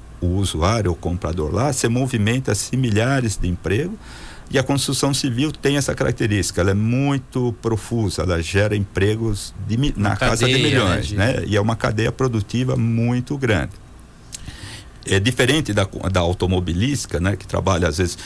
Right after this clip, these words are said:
Speaker 1: com incentivo, com materiais. Você pega a construção civil, ela trabalha, é,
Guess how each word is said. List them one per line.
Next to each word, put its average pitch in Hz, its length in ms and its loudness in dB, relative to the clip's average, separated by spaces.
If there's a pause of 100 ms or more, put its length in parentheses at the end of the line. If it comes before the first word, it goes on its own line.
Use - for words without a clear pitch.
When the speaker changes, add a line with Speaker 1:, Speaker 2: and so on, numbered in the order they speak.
(300)
Speaker 1:
com 107 120 2
incentivo, 107 800 0
com - 140 -8
materiais. 87 760 2
Você 85 520 0
pega 90 440 2
a 80 40 2
construção 87 500 -2
civil, 87 320 0
ela 131 160 0
trabalha, 113 560 0 (540)
é, 87 680 2